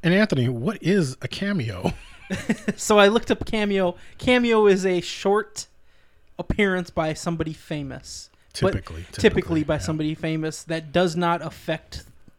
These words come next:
Speaker 2: the story. So I will not honor Les Grossman 'cause he was on every fucking list for whatever reason.
Speaker 1: Really? For cameos?
Speaker 2: Yeah, he was on, like, a cameo. I'm like, "That motherfucker was, like, a drive-, driving force in that
Speaker 1: Yeah,
Speaker 2: movie."
Speaker 1: he was a m-,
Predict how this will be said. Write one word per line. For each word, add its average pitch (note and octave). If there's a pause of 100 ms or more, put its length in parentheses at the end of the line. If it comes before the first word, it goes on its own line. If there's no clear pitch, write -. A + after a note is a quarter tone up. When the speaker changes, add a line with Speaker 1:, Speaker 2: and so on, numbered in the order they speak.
Speaker 2:
the D#3
story. - (440)
So -
I D#3+
will F#3
not F3
honor E3 (760)
Les F3+
Grossman D#3
'cause D#3
he G3+
was G#3+
on G3
every D#3+
fucking D#3+
list C#3+
for -
whatever F#3+
reason. G3
Speaker 1:
Really? B2+
For C#3
cameos? E3
Speaker 2:
Yeah, B3+
he F3+
was A3+
on, A3+
like, A3+
a G#3+
cameo. A#3
I'm G3+
like, A#3+
"That G4+
motherfucker G#4+
was, A3+
like, F3+
a D#3+
drive-, F#3+
driving B3+
force -
in G#3+
that F3
Speaker 1:
Yeah, C#3
Speaker 2:
movie." F#3+
Speaker 1:
he E3
was F3+
a -
m-, B2+